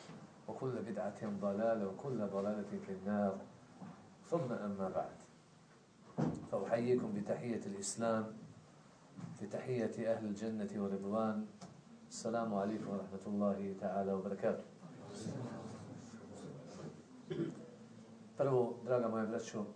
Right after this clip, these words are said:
kao što primijetite, iako mi, alhamdulillah, još smo mladi i ne damo se lako, ali čovjek kad se vidi na njemu da je umoran,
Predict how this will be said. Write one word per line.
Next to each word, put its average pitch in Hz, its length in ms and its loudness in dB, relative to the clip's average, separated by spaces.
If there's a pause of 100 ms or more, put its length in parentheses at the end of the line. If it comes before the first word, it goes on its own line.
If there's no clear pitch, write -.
(180)
kao 113 220 4
što - 160 -4
primijetite, 107 720 0 (1600)
iako 117 280 4
mi, 110 240 0
alhamdulillah, 101 720 2
još 104 200 -2
smo 104 100 -2
mladi 104 480 2
i 95 220 -4 (480)
ne 117 120 6
damo 104 280 6
se 110 160 2
lako, 104 340 2 (640)
ali 113 320 4 (720)
čovjek 120 320 2 (240)
kad 101 100 0 (100)
se 123 80 0
vidi 117 260 0
na 110 180 4
njemu 104 220 0
da 101 120 4
je 95 240 4
umoran, 104 480 2